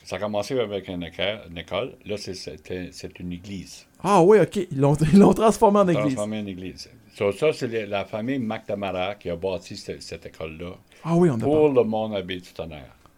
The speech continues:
Speaker 2: OK.
Speaker 1: Pas aucune autre place. Tout le monde à Baie-du-Tonnerre a bâti cette église-là.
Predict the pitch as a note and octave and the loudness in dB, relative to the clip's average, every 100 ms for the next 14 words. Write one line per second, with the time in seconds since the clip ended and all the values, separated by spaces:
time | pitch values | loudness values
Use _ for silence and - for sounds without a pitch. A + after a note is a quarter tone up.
0 | - - - - _ B2 C3+ - _ _ | -10 -8 -6 -8 _ 0 0 -4 _ _
1 | G2 G#2 F2+ E2 E2 - - - G#2+ G#2+ | -14 -10 -10 -10 -14 -16 -20 -14 -12 -8
2 | G2+ F#2+ F#2 F2 E2+ - - D2+ F2 E2+ | -6 -6 -8 -12 -14 -18 -18 -8 -8 -8
3 | F#2 - F2+ D#2+ E2 D2+ | -14 -14 -16 -14 -18 -18